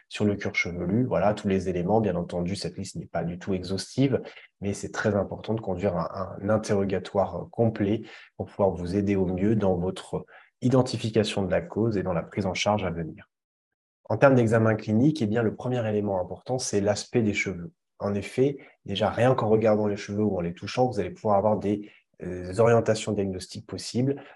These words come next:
en termes d'hypothèses diagnostiques. Par exemple, chez l'enfant, eh bien, les anomalies de la tige pilaire en termes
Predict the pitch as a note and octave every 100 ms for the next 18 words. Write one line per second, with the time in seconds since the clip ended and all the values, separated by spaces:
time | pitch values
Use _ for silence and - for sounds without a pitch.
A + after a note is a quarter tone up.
0 | _ F2+ A2 G2 G2+ - G2+ G#2+ F#2+ F#2
1 | F2+ - - - _ _ _ _ _ _
2 | _ _ _ _ - A2+ A#2 G#2 A2+ G#2+
3 | - - G2+ F#2+ - G#2 A2+ C3+ G2 G2+
4 | F#2 G2 A2 G#2 G2+ F#2+ - G2 - G2+
5 | G2 G#2 G2+ E2+ E2 F2 E2+